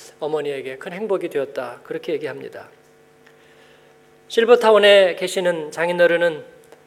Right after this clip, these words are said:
이 기회에 또 세브란스 병원에 자기로서는 큰 돈을 또 헌금했습니다.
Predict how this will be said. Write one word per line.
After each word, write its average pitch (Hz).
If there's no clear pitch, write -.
이 202
기회에 190
또 170
세브란스 214
병원에 156
자기로서는 180
큰 254
돈을 175
또 170
헌금했습니다. 143